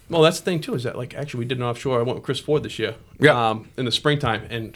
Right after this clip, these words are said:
Speaker 1: we got a thirteen pound tog off this. Uh, I'm sorry, fourteen pound tog
Speaker 2: Wow.
Speaker 1: off this, off this wreck.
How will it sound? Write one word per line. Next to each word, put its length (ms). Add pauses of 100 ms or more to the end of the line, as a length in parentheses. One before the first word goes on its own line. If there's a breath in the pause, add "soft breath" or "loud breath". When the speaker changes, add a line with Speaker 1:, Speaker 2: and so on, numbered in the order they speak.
(120)
Speaker 1:
we 120
got 140
a 60
thirteen 560
pound 260
tog 280
off 180
this. 200
Uh, 80
I'm 140
sorry, 200
fourteen 360
pound 240
tog 300 (160)
Speaker 2:
Wow. 400 (520 soft breath)
Speaker 1:
off 280
this, 320
off 180
this 160
wreck. 220